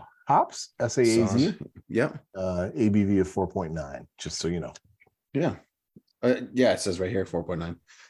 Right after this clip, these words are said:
Speaker 2: Um, <clears throat> I like it. I don't underst-, I,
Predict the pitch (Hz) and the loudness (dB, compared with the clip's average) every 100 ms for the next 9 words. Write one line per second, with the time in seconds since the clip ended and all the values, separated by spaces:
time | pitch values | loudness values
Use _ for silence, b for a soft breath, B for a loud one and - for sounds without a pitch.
0 | _ - 117 120 113 - - _ _ 220 | _ -4 0 2 0 -2 -12 _ _ 4
1 | 196 160 - _ _ _ _ _ _ _ | 6 4 2 _ _ _ _ _ _ _
2 | _ _ _ - 143 120 185 117 - 113 | _ _ _ -4 -2 0 0 2 0 0
3 | 160 - 127 123 - | 0 -2 -2 -4 -6